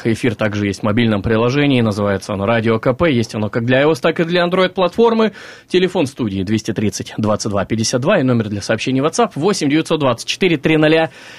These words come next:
десять ноль три. С нами в студии, как всегда, блогер, общественный деятель Полина Степаненко.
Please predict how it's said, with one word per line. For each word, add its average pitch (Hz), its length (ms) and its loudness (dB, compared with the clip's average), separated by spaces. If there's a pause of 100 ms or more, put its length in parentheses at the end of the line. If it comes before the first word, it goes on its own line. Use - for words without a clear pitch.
(140)
десять 135 520 0
ноль 139 220 2
три. 123 220 0
С - 100 -6
нами 139 220 2
в 123 60 -4
студии, 127 280 2
как 123 220 0
всегда, 120 420 0
блогер, 123 460 0
общественный 123 400 -2
деятель 135 260 2
Полина 147 320 2
Степаненко. 143 680 0